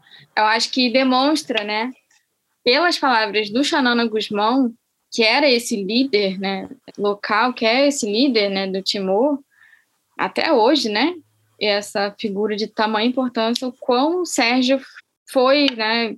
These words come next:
importante pra independência do Timor e, e pro momento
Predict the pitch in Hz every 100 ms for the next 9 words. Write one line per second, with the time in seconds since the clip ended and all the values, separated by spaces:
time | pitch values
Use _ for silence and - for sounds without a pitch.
0 | - 214 220 208 - 202 226 - - 208
1 | 240 240 240 233 196 190 214 196 - 208
2 | 196 190 - - _ _ _ - 226 -
3 | 247 269 302 277 269 359 349 302 247